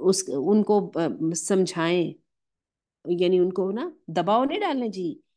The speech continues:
उनको ज-, जबरदस्ती नहीं करें, बस उनको समझाएं कि जी आपने जो है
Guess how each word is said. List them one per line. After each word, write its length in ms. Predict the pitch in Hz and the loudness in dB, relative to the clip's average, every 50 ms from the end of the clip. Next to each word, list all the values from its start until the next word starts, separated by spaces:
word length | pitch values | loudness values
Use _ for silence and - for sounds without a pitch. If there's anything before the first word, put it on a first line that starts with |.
| _ _ _ _ _ _ | _ _ _ _ _ _
उनको 320 | - 190 214 196 - 220 208 | 0 0 0 2 2 0 0
ज-, 380 | 208 - 180 170 165 - - | 0 -4 -8 -8 -4 -2 0
जबरदस्ती 580 | 165 180 190 202 202 196 202 208 208 - - 277 | 2 2 4 4 4 4 4 2 2 2 2 4
नहीं 120 | 294 302 | 4 4
करें, 280 | 294 269 240 226 202 190 | 2 2 0 0 0 0
बस 240 | 190 196 190 - 220 | -2 -4 -2 -2 -4
उनको 180 | 214 214 226 220 | -2 -2 -4 -4
समझाएं 680 | - - 190 180 170 175 175 175 220 233 214 190 220 - - _ _ _ _ _ _ _ _ - | -4 -4 -6 -6 -6 -4 -2 0 0 2 0 0 -2 -2 -8 _ _ _ _ _ _ _ _ 2
कि 80 | 214 214 | 2 4
जी 180 | 185 202 226 233 208 190 | 4 4 4 4 4 4
आपने 340 | 185 185 - 202 202 208 | 2 0 0 0 0 0
जो 140 | 202 196 190 | 0 0 -2
है 180 | 175 175 180 | -2 -2 -4